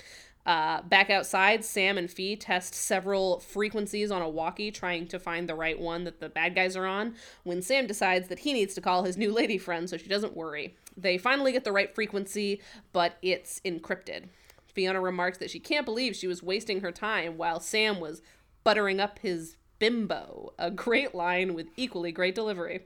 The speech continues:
They decide to go find an in-range marina to narrow this down further when some cops roll up nearby who could blow this whole thing up before Michael has the chance to get folks to safety. Fiona heads to distract them, while Sam heads down beachside to find the getaway boat.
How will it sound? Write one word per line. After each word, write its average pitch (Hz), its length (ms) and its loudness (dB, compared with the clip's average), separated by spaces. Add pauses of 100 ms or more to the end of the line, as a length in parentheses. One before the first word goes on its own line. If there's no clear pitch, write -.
(500)
They 190 140 6
decide 233 400 6
to 247 60 -6
go 190 160 2
find 214 420 2
an 180 140 0
in-range 208 640 2
marina 190 480 0
to 202 120 -6
narrow 190 520 2
this 180 280 -4
down 175 340 -2
further 220 520 -2 (240)
when 175 220 -2
some 170 160 -8
cops 170 300 0
roll 220 220 2
up 214 140 2
nearby 202 500 4
who 202 120 0
could 185 220 -6
blow 220 220 4
this 208 180 0
whole 220 180 -2
thing 208 200 0
up 202 140 0
before 196 240 -2
Michael 196 280 0
has 175 160 -2
the 180 60 -6
chance 196 300 -2
to - 80 -6
get - 260 -6
folks 180 240 -2
to 208 100 -4
safety. - 580 -8 (360)
Fiona 196 540 2
heads 202 420 2
to 185 300 -2
distract 185 600 -4
them, 269 380 0
while 180 360 4
Sam 254 340 2
heads 190 320 0
down 185 280 0
beachside 208 640 0
to 196 120 -8
find 190 360 -2
the 190 60 -2
getaway 151 360 -6
boat. - 340 -14